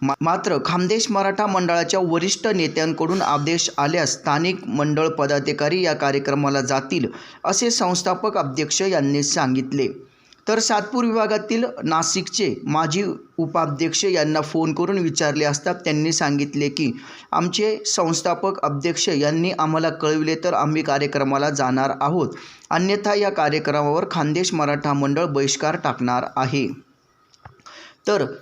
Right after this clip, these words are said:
सातपूर विभागीय खानदेश मराठा मंडळाचे अध्यक्ष यांनी सांगितले की,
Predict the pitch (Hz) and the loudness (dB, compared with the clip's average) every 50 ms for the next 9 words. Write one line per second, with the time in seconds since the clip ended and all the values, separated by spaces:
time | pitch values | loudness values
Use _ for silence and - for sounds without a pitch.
0 | - - - - 202 196 196 - - 240 226 220 202 220 220 208 208 214 220 220 | -10 -4 0 0 0 0 0 -2 -2 -2 0 0 2 0 0 2 2 0 0 0
1 | 220 214 185 170 170 185 185 185 185 175 165 170 170 165 185 185 175 165 160 151 | 0 0 0 0 0 0 0 0 0 0 0 0 0 0 0 0 0 0 2 2
2 | 147 147 147 143 147 160 160 143 147 143 135 151 160 147 - - 185 180 180 160 | 2 2 2 0 0 0 0 0 0 -2 -2 -4 -4 -2 -2 0 0 0 2 2
3 | 135 135 143 143 151 143 170 156 143 135 135 131 135 139 143 147 147 - 185 165 | 2 2 2 0 0 0 0 0 0 0 0 -2 -2 -2 -2 -2 -2 -2 -2 -2
4 | 123 - - | -2 -2 -6